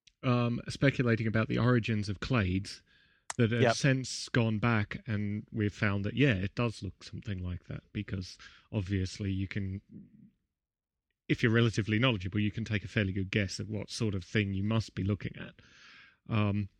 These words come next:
Speaker 1: so there must be, uh, mammalian examples and things. I can't think of any.
Speaker 2: We spoke about this before because we were either talking about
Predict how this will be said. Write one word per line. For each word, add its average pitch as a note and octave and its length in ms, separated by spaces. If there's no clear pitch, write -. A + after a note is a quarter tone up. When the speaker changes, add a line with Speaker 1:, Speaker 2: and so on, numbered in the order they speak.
Speaker 1:
so C3+ 140
there B2 80
must D#3+ 300
be, A2 480
uh, G#3+ 40
mammalian A2 580
examples G2 600
and G2 140
things. F#2+ 300
I G#2+ 140
can't F#2+ 280
think G#2 180
of G#2 100
any. F#2 220
Speaker 2:
We C3+ 120
spoke G3+ 280
about F3 140
this C#3+ 120
before C#3+ 300
because C3 340
we B2+ 140
were B2 200
either E3 240
talking C3+ 420
about A#2 480